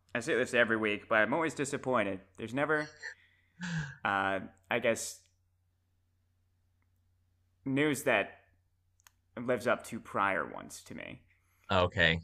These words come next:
Speaker 1: Yes.
Speaker 2: It's like animal ones typically.
Speaker 1: Yeah, typically.
Speaker 2: With the, with the misleading headlines.
Speaker 1: <laughs> You know that's my favorite part.
Speaker 2: Yes.
Speaker 1: All right, so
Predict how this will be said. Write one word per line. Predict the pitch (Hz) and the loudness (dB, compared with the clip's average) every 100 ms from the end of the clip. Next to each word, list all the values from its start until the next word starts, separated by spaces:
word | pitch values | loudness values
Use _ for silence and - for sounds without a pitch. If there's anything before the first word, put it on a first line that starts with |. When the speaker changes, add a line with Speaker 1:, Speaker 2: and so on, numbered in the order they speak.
| _ | _
Speaker 1:
Yes. | 113 104 | -10 0
Speaker 2:
It's | 104 | 4
like | 85 | 4
animal | 95 92 92 92 | 4 4 2 2
ones | 95 95 | 2 2
typically. | - 90 101 104 95 - 123 | -2 -2 -2 0 -2 -2 -4
Speaker 1:
Yeah, | 113 98 95 - | 0 0 -2 -12
typically. | - 151 139 110 - - | -8 -6 -4 -6 -4 2
Speaker 2:
With | 127 113 | 6 8
the, | 113 | 10
with | 110 113 | 8 6
the | 107 | 6
misleading | 104 - 107 104 104 | 6 6 6 6 6
headlines. | 98 104 107 101 101 - - | 4 6 6 6 2 -4 -10
Speaker 1:
<laughs> | - - - _ _ _ _ _ - _ _ - 269 233 - - - | -12 -14 -20 _ _ _ _ _ -20 _ _ -8 -2 -2 -4 -10 -10
You | 123 | 0
know | 135 135 | 6 8
that's | 117 113 | 8 6
my | 110 | 0
favorite | 110 107 104 | 2 0 0
part. | 113 101 101 - - - 123 | 2 2 0 -6 -20 -12 -8
Speaker 2:
Yes. | - 101 90 98 - - - | 2 6 6 4 -2 0 8
Speaker 1:
All | 135 | 12
right, | 135 117 110 | 12 10 4
so | 143 135 120 117 | 4 8 10 8